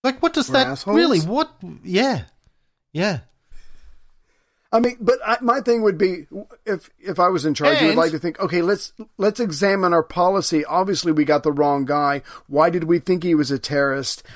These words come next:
Speaker 2: You know, what was the process? What's the steps? We need to evaluate our system because obviously we fucked up."
Speaker 1: And I guarantee you, the vast majority of Americans have never heard this story before.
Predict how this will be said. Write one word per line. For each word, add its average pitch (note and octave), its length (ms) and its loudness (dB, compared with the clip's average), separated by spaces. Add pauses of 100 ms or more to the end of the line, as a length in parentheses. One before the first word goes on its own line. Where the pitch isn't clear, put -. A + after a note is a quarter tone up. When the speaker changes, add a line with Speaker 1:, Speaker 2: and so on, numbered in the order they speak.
(140)
Speaker 2:
You D#3 100 2
know, D#3+ 100 6
what E3 480 -2
was E3+ 120 -2
the D3+ 80 -4
process? D#3+ 500 0
What's D#3+ 260 0
the D3+ 120 -8
steps? D#3 340 0
We E3 80 4
need E3 200 0
to D#3 120 4
evaluate D3 580 2
our C#3 140 -4
system D#3 400 -4
because D#3 320 2
obviously F#3 460 2
we C#3 120 0
fucked - 380 -2
up." - 260 -12 (960)
Speaker 1:
And A#3+ 640 0 (120)
I E3+ 80 -2
guarantee F#3+ 640 0
you, D#3 320 0
the C3+ 160 -6
vast D#3 320 0
majority C#3+ 380 2
of B2 80 -2
Americans B2+ 540 -2
have A2 120 -8
never A#2 260 -2
heard A2+ 240 -4
this G#2 120 -10
story G#2 320 -6
before. F2+ 400 -20